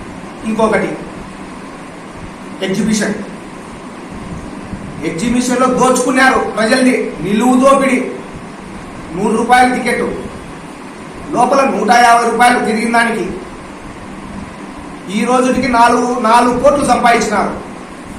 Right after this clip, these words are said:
ఎగ్జిబిషన్లో. నాలుగు కోట్లు సంపాదించి ఇప్పటికి ఇంకా నలభై లక్షలు మున్సిపాలిటీకి కట్టాలా ఈ రోజుకి? నలభై ఐదు రోజులు టైమ్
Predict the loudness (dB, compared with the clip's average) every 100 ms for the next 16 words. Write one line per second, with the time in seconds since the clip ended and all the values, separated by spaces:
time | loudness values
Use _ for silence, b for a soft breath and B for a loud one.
0 | -14 -12 -12 -6 -4 0 2 2 4 2
1 | 0 -6 -10 -14 -16 -16 -16 -16 -16 -16
2 | -14 -2 2 2 2 4 4 4 2 4
3 | 4 4 4 2 0 0 -2 -8 -14 -16
4 | -8 0 4 4 4 4 6 6 8 6
5 | 6 4 2 2 4 4 4 4 4 4
6 | 2 -4 -10 -12 -12 -16 -16 -16 -8 -2
7 | 4 4 4 2 0 -2 -4 -8 -12 -16
8 | -16 -16 -16 -14 -14 -14 -14 -16 -16 -14
9 | -14 -14 -14 -14 -14 -14 -14 -14 -14 -14
10 | -14 -14 -14 -4 4 6 6 6 6 6
11 | 6 4 4 2 2